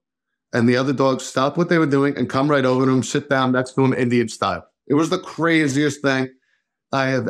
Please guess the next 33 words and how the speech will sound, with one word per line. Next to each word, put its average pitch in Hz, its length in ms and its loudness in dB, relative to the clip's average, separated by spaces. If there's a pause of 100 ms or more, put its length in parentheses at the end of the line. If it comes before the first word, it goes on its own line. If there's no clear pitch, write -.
ever 139 320 -2
seen. 123 460 -2
He 180 500 0
was 135 220 0
able 151 220 2
to 156 60 -2
figure 139 200 2
out 131 200 0
who 139 140 0
the 160 140 0
alpha 139 320 0
dog 127 320 0
was. 110 420 -6 (500)
He 135 160 4
was 131 200 4
able 127 300 0
to 113 500 0 (840)
convince 131 400 0
that 160 280 -2
dog 104 340 0
that 104 200 0
he's 180 320 2
the 123 120 2
alpha 101 320 -2
dog, 104 340 0
so 113 220 0
he 120 180 0
better 131 280 0
come 131 240 -2
sit 147 260 -4
next 139 300 -4
to 113 160 0
him. 120 160 -2